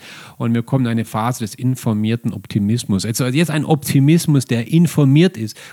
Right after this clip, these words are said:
und der mit Naivität nichts mehr zu tun hat und die Kurve senkt sich wieder zu einem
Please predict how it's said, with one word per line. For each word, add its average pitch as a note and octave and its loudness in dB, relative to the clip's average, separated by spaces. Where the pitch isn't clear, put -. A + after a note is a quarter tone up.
und B2 -2
der B2+ 2
mit B2 0
Naivität A#2+ 0
nichts G#2+ -8
mehr G2+ -4
zu - -12
tun G2+ -4
hat F#2+ -2
und F#2+ 0
die F2+ -8
Kurve F#2+ -8
senkt F#2 -4
sich F2+ -8
wieder F#2 -4
zu - -10
einem F2+ 0